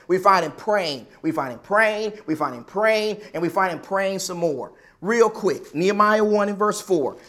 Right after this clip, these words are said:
Real fast, Nehemiah one and verse four. Once Nehemiah finds out about the condition of the city of Jerusalem, how the walls were still in ruin, he says, "When I heard these words, I sat down and wept and mourned for days, and I was fasting and,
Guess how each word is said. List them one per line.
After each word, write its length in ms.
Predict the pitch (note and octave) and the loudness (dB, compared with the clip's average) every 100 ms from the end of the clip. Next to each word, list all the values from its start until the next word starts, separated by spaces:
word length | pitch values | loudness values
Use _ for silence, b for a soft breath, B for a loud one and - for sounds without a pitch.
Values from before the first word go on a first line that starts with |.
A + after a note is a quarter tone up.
| B | B
Real 260 | F3 A3+ | 4 6
fast, 480 | A3+ G#3 E3 B2 D3+ | 6 4 0 0 -6
Nehemiah 380 | E3 F#3+ G3 G3 | 0 4 6 6
one 180 | F#3+ G#3 | 4 2
and 120 | G#3 | 2
verse 240 | G#3+ G#3 | 0 0
four. 360 | - E3 C3+ A2 B B | -2 -2 -2 -4 B B
Once 220 | D#3+ F3 | 0 0
Nehemiah 400 | F#3 G#3 G3 G3+ | 0 0 2 2
finds 400 | F#3+ G3 G3 F#3+ | 0 0 -2 0
out 200 | F#3+ F#3+ | 4 4
about 260 | F3 F3 F3 | 4 0 -2
the 60 | E3+ | -4
condition 460 | F3 D#3+ G3+ G3+ | -4 -2 -4 -4
of 60 | F3 | -6
the 80 | D3+ | -4
city 240 | F#3+ F3+ | -4 -2
of 60 | F3 | -2
Jerusalem, 540 | F3+ F3+ - B2 - - b | 0 0 -2 -10 -16 -20 b
how 180 | - D#3+ | 2 2
the 80 | D3 | 2
walls 480 | D3 F3+ G3 G3+ | 0 4 4 2
were 80 | - | -2
still 320 | - F#3 G3+ | -6 0 0
in 100 | F#3+ | 0
ruin, 460 | F3 G3 F#3 C#3 G#2+ - b b | -2 0 0 -2 -6 -16 b b
he 100 | F3+ | -4
says, 240 | - G3 | 0 0
"When 80 | D#3+ | 2
I 80 | D#3 | 2
heard 300 | D#3 G3+ G3 | 6 4 4
these 200 | G3 F3+ | -6 -2
words, 380 | F3+ A3 B3 A#3+ | 4 6 4 2
I 120 | E3 | -2
sat 280 | - F#3+ F3 | 2 0 2
down 220 | G3 G3 | 0 0
and 160 | D#3 D3 | 0 2
wept 320 | G#3 A#3 A3+ | 4 4 0
and 120 | D3+ | -4
mourned 360 | E3 G#3 A3 A3 | 0 4 4 2
for 100 | D#3 | 2
days, 560 | F#3+ A3 A#3 B3 A#3 - B | 4 6 4 0 -8 -10 B
and 100 | D3 | -4
I 60 | D#3+ | 0
was 180 | D3 - | -2 -2
fasting 680 | - A3+ A3+ A3+ A#3 A3+ | 4 6 6 2 0 0
and, 540 | A3+ G3+ F#3+ F#3+ F#3 | -2 -4 -2 -4 -6